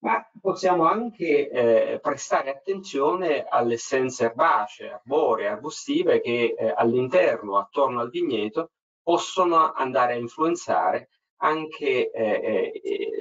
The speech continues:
la, ehm, la composizione aromatica del, eh, del vino e quindi che ci possono dare praticamente un prodotto di, di una qualità diversa.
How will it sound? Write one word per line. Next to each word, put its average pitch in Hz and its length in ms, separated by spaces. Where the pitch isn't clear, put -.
la, 135 400
ehm, 104 960
la - 180
composizione 127 1000
aromatica 117 880
del, 113 480
eh, 95 800
del 131 180
vino 123 520
e - 160
quindi 202 380
che - 160
ci - 120
possono 180 460
dare 151 300
praticamente 120 800
un 131 180
prodotto 127 560
di, 107 260
di 107 120
una 117 160
qualità 110 340
diversa. - 580